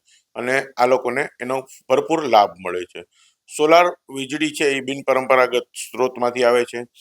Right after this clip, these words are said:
એનાથી કોઈ ફોસિલ ફ્યુઅલ વાપરવાની જરૂર નથી પડતી. પર્યાવરણને માટે પણ એ મદદરૂપ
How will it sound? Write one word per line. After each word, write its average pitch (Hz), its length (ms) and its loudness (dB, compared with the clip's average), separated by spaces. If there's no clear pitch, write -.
એનાથી 127 420 -4
કોઈ 120 180 -2
ફોસિલ 120 400 -2
ફ્યુઅલ 123 420 0
વાપરવાની 120 580 -2
જરૂર 107 260 -4
નથી 120 200 -8
પડતી. 113 400 -8
પર્યાવરણને 123 580 2
માટે 117 240 -2
પણ 110 180 -10
એ - 60 -8
મદદરૂપ 117 500 -2